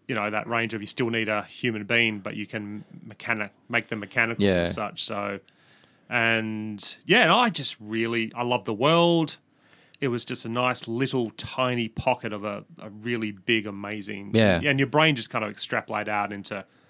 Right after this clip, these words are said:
Speaker 1: what this world really
Speaker 2: Yeah.
Speaker 1: was.
Speaker 2: I, yeah, I agree. I, I, it, I mentioned to you as we left that maybe it went a little bit flat for me about, oh, two-thirds of the way through, and, and then it picked up again. I, I,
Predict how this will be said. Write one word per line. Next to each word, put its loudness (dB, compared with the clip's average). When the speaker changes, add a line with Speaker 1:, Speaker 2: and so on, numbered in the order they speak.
Speaker 1:
what -2
this -8
world -8
really 0
Speaker 2:
Yeah. 4
Speaker 1:
was. -8
Speaker 2:
I, 4
yeah, 4
I 6
agree. 4
I, 6
I, 0
it, -4
I -2
mentioned 2
to 0
you 6
as 0
we 0
left 4
that -4
maybe 2
it 2
went 2
a -4
little 4
bit 2
flat 0
for 0
me 4
about, 2
oh, 0
two-thirds 2
of 2
the 4
way 6
through, 4
and, 0
and 4
then 6
it 0
picked -2
up 2
again. 0
I, 4
I, 0